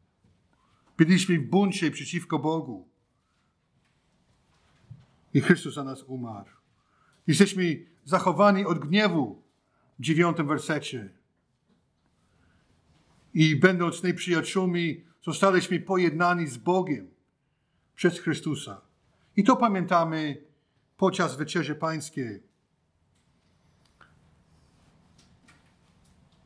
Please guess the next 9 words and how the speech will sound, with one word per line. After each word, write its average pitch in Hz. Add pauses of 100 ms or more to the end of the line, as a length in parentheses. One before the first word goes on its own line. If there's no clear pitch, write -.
(460)
Więc 196
rzadko 226
ktoś - (380)
jest 180
gotów 196
umrzeć 180
za 180
kogoś 175
innego. 139